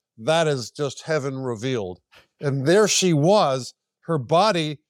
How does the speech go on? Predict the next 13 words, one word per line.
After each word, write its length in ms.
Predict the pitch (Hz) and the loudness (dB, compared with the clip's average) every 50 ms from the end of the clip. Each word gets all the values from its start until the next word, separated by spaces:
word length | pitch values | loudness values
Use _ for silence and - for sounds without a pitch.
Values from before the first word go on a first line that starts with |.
| _ _ _ _ _ - | _ _ _ _ _ -10
being 360 | 117 160 170 180 175 165 156 | -6 -2 -2 0 0 -2 -2
moved 640 | 156 170 190 220 214 185 156 143 139 135 - - - _ _ _ _ _ _ - | 0 2 2 2 2 2 0 -2 -6 -10 -14 -18 -20 _ _ _ _ _ _ -8
to 160 | - 180 160 | -6 -4 -4
my 580 | 151 156 170 180 196 214 214 214 196 165 147 - _ _ _ | -4 -2 -2 -2 -2 -2 -2 -4 -4 -6 -6 -12 _ _ _
rhythm. 580 | 151 127 123 156 220 262 247 170 113 90 85 - _ _ _ _ _ _ _ _ _ _ _ _ _ _ | -8 -2 2 2 4 4 4 2 -2 -2 -8 -14 _ _ _ _ _ _ _ _ _ _ _ _ _ _
I'm 300 | - 143 185 196 190 190 | -4 -2 -2 0 0 0
making 380 | 196 202 226 214 - 196 185 151 | 2 2 0 0 -2 -6 -6 -6
her 260 | 143 185 190 190 180 | -4 -2 -2 -2 0
move 320 | 170 170 185 208 214 170 143 | 0 2 4 4 2 2 0
her 180 | 196 196 170 | 0 -2 0
hips 320 | 160 185 226 202 185 - - | 0 0 0 -2 -2 -4 -4
like 280 | 160 127 110 104 - | -2 -2 -4 -4 -4
that. 260 | 123 117 101 92 95 | -6 -6 -4 -6 -6